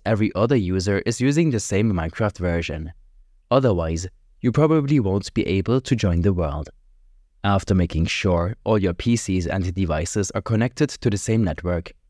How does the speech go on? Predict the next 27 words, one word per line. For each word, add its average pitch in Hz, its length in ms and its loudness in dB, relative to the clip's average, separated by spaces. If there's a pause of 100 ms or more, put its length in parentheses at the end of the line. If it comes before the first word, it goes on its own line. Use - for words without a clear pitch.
(300)
make 120 180 0
sure 180 220 2
you're 135 80 4
using 101 500 0
a 104 80 0
reliable 87 460 0
network 90 460 -4
connection. 82 680 -4 (640)
You 113 100 2
should 117 240 0
consider 120 400 2
using 101 420 2
an 82 140 -2
Ethernet 104 460 -2
cable 80 500 -4 (160)
and 110 200 -2 (100)
restart 127 560 2
your 92 160 2
router 90 600 0
if - 160 -2
you 156 60 4
haven't 120 220 2
done 85 180 0
this 85 220 -2
in 113 160 0
a 107 80 4
while. 82 340 -4